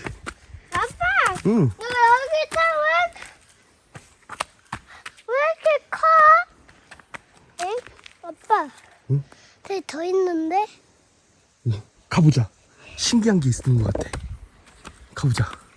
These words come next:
Speaker 2: 아빠가 먼저 갈까?
Speaker 1: 어?
Speaker 2: 같이 가. 이제 마지막이니까.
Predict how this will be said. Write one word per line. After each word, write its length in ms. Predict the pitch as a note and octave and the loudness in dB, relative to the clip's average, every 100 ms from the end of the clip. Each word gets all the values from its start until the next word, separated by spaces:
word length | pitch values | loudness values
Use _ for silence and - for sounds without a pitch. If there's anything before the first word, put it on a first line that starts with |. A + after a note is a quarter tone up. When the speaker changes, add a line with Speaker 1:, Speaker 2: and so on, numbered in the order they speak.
| _ _ - - _ - - - - _ _ _ - - - - _ _ - - | _ _ -20 -20 _ -20 -20 -20 -20 _ _ _ -18 -16 -16 -20 _ _ -20 -20
Speaker 2:
아빠가 300 | - B2 A#2+ | -10 -4 -2
먼저 220 | A#2 B2 | 0 -2
갈까? 320 | A#2 - A#3 - - - _ _ - - - - _ - | -4 -8 -8 -8 -16 -20 _ _ -20 -20 -20 -20 _ -10
Speaker 1:
어? 80 | G4+ G#4+ A#4 C5+ - - | -8 -8 -10 -12 -16 -14
Speaker 2:
같이 240 | - - | -12 -10
가. 180 | - - - - - _ - | -10 -12 -16 -18 -20 _ -8
이제 180 | G2+ G2 | -4 -2
마지막이니까. 840 | F#2+ A#2 A2 G#2 G2+ F#2 - | -2 0 0 0 -4 -6 -10